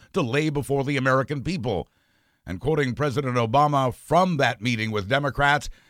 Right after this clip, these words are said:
"You don't tear down a house before having plans and building a new one." The Republicans, nevertheless, continued their work.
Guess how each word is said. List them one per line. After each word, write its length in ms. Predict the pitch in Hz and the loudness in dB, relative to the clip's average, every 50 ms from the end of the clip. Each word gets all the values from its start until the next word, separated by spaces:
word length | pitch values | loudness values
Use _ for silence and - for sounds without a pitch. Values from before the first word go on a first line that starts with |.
| _ _ | _ _
"You 140 | - 131 127 | -2 0 2
don't 340 | 123 143 170 214 - - | 4 4 2 2 -2 -6
tear 260 | - - 151 165 165 156 | -6 -2 0 2 2 4
down 260 | 147 147 156 160 160 | 4 4 4 2 0
a 80 | 143 | -2
house 340 | 117 139 139 113 - - - | 0 0 0 2 0 0 -4
before 320 | - 110 110 85 147 139 113 | -6 -10 -6 -2 0 0 2
having 320 | 127 151 147 160 156 123 | 2 0 0 -2 -4 -4
plans 400 | - 139 139 135 143 147 151 123 | -2 0 2 2 2 0 0 -2
and 180 | 143 139 107 90 | -2 -4 -4 -2
building 300 | 131 147 147 151 151 151 | -2 -2 -2 -2 -2 -2
a 60 | 151 | -2
new 160 | 165 165 156 | 0 0 2
one." 300 | 131 117 107 87 73 - - _ _ _ _ _ _ _ _ _ _ _ _ _ | 2 2 2 0 -2 -8 -12 _ _ _ _ _ _ _ _ _ _ _ _ _
The 120 | - 67 | -12 -4
Republicans, 640 | 80 98 101 - 139 139 143 151 139 160 147 104 104 | -2 0 2 2 2 2 2 0 -2 -2 -4 -2 0
nevertheless, 640 | 123 143 - - 160 156 151 139 120 113 113 - - | -2 -2 0 0 0 2 2 2 2 0 -2 -6 -8
continued 500 | - 117 107 98 - 131 123 127 135 131 | -8 -8 -6 -2 -2 0 0 0 -2 0
their 160 | 131 139 139 | 0 0 2
work. 500 | 135 135 123 101 82 73 - _ _ - | 2 4 4 2 2 0 -4 _ _ -20